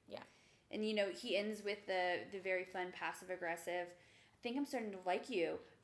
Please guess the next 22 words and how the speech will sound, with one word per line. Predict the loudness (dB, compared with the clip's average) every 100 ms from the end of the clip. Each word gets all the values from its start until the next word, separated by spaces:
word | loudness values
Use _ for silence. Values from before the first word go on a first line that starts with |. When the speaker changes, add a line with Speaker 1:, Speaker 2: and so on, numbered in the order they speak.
| 2
Speaker 2:
for | 6
a | 6
murdering | 4 0 0 2 0 -2 -4
human." | -8 -6 -4 0 0 0 0
Like, | -2 -2 -6 -18 -20 -20 -20 -20 -2
gotta | 4 4
throw | 4 0
in | 0
a | 0
little | -2 -4
jab | -4 0 2 0
in | -2
there | -6 -8
still. | -10 -6 -2
Speaker 1:
Yeah, | 0 -2 -2
but | 0
they | 0
definitely | 2 2 0 -4 -4 -4
are | -2
vibing. | 0 0 0 -2 -8 -14 -20 -20 -20 -14 -10
Speaker 2:
They | -10 -10
are | -10 -6 -4